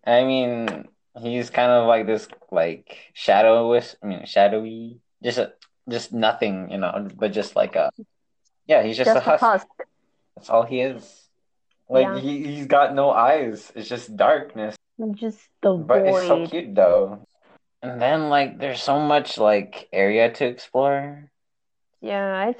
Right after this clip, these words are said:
Speaker 2: seen that.
Speaker 1: Have you actually, like, watched the whole thing through? There's so
Speaker 2: No.
Speaker 1: much of it. Like, um, like, I think I'm on, like, the seventh episode, but then, like, every stream is, like, three hours.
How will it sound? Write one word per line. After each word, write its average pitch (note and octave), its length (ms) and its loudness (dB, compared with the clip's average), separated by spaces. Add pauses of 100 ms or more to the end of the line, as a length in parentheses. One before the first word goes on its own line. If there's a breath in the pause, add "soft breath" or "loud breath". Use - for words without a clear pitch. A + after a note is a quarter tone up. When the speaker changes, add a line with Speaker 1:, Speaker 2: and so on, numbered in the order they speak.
(120)
Speaker 2:
seen F#3+ 220 -6
that. E3+ 380 -6
Speaker 1:
Have A#2+ 140 -2
you D3 60 4
actually, D3+ 200 0
like, D#3+ 380 2 (260)
watched A2 340 0
the - 60 -2
whole G#2+ 120 0
thing G2+ 220 -4
through? G2+ 260 -2 (520)
There's F3+ 220 2
so F3 220 4
Speaker 2:
No. G3 60 4
Speaker 1:
much G#3 300 4
of F#3 160 2
it. D3+ 300 4
Like, B2+ 520 0
um, A#2+ 240 -10 (180)
like, A2+ 320 -4
I G#2 160 -4
think B2 160 -12
I'm B2 120 -6
on, A#2 120 -2
like, A#2 140 -2
the G#2+ 60 -2
seventh A2 480 -2
episode, B2+ 440 -2
but A2+ 120 0
then, A2 280 4
like, F#2 360 -4
every A2 220 0
stream A2 240 -6
is, G#2+ 140 -4
like, F#2+ 180 0
three G#2+ 180 -2
hours. F2 460 0